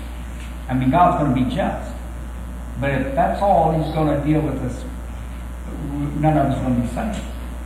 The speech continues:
We need more than justice. We need his mercy. That in the course of justice, none of us should see salvation. We do pray for mercy. And that same prayer doth teach us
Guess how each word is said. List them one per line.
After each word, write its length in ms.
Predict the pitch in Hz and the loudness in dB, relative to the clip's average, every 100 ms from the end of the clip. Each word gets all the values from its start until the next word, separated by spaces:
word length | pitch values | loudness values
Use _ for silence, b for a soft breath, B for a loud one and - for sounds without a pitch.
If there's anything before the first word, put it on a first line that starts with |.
| - - - - - - - 131 | -8 -8 -8 -8 -8 -8 -6 4
We 160 | 151 | 6
need 100 | 175 | 8
more 240 | 165 175 175 | 8 6 6
than 160 | 151 - | 6 6
justice. 440 | 180 - - - - - 139 | 4 2 0 -4 -8 -2 4
We 80 | |
need 180 | 151 147 | 6 6
his 140 | 127 120 | 4 2
mercy. 300 | 165 170 - - - - - - - - - - - - - - | 2 0 -2 -6 -8 -8 -8 -8 -8 -8 -8 -8 -8 -8 -8 2
That 220 | 151 170 175 | 4 6 6
in 180 | 165 | 6
the 240 | 151 143 - | 6 4 4
course 300 | 214 208 - | 4 4 4
of 200 | 156 127 | 0 4
justice, 460 | 196 196 175 160 | 6 6 6 2
none 240 | 156 175 190 | 2 4 4
of 120 | 156 | 4
us 420 | 147 139 - - | 4 2 -2 -6
should 340 | - 156 131 - | -2 -2 -2 -4
see 200 | 160 143 | -4 0
salvation. 580 | 156 151 147 156 - 117 - - - 123 | 6 6 6 4 2 0 -4 -6 -4 2
We 420 | 180 180 185 - - 113 | 4 4 0 -4 -4 -4
do 320 | 156 208 208 - - | 2 6 6 6 0
pray 380 | 175 175 160 156 | 2 4 4 4
for 120 | 156 | 4
mercy. 420 | 160 202 208 - - - - - - - - - - | 6 6 4 2 -4 -6 -8 -8 -8 -8 -8 -8 -4
And 100 | 139 | 2
that 260 | 170 175 175 | 6 6 6
same 360 | 226 226 214 180 | 2 6 4 4
prayer 600 | 196 196 185 170 - - | 6 8 8 8 6 4
doth 320 | 170 - - | 4 4 0
teach 240 | 208 - | 0 0
us 160 | 175 | -2